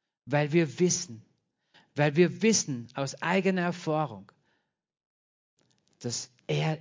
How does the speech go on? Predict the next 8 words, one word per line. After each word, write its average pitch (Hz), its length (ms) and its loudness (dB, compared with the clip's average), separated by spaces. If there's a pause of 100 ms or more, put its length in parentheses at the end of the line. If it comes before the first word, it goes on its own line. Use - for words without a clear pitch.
(100)
immer 160 220 0
derselbe 135 440 -8
ist, - 340 -14 (720)
dass - 320 -2
seine 175 500 0 (100)
Gnade 143 580 0 (160)
ewig 147 420 -2
währt, 110 400 -6